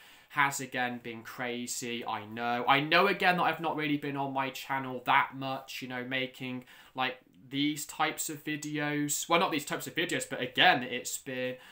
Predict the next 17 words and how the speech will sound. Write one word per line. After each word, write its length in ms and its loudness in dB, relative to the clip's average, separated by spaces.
a 80 -4
while, 720 0
you 120 -12
know, 180 -6
since 300 -6
coming 400 -6
on, 340 -2
uh, 80 -4
you 160 -4
know, 140 -4
to 180 -4
make 320 8
a 160 -2
preview 480 -8
and 100 -14
predictions 760 -8
video. 680 -6